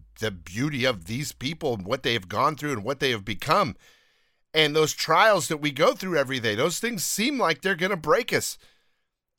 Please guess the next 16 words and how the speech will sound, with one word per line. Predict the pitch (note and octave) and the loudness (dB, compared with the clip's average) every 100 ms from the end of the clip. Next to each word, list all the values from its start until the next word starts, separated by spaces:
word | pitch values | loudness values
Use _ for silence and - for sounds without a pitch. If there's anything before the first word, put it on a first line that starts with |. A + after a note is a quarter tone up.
| _ | _
And | E3 F#3 G3 | 2 4 2
they're | F#3 | 2
not. | F3 G#3 A#3+ C#3+ | 2 4 2 0
They're | G#2 D#3+ F3+ | -2 -2 -2
just | A#2+ F#3 F#3 C#3+ | 0 0 0 -4
molding | C#3+ D3+ A#3 G3+ D#3+ | 0 0 0 -2 -2
us | E3 - | -2 -2
into | F3 E3+ | -6 -6
something | - F#3 F3+ G3 F3+ | -2 -4 -2 -6 -4
new. | D3+ G#3+ G3+ | -4 -4 -4
They're | D3+ | -4
making | C#3 A#2 F#3+ G#3 G3 | -4 0 0 -2 -4
us | E3 - - | -4 -6 -10
into | G#3 A3+ - F#3+ G#3 | -10 -10 -10 -10 -2
a | C#3+ | -2
mountain. | B2+ C#3 D#3+ A#3+ A3 A#2+ | -2 -2 0 0 -2 -6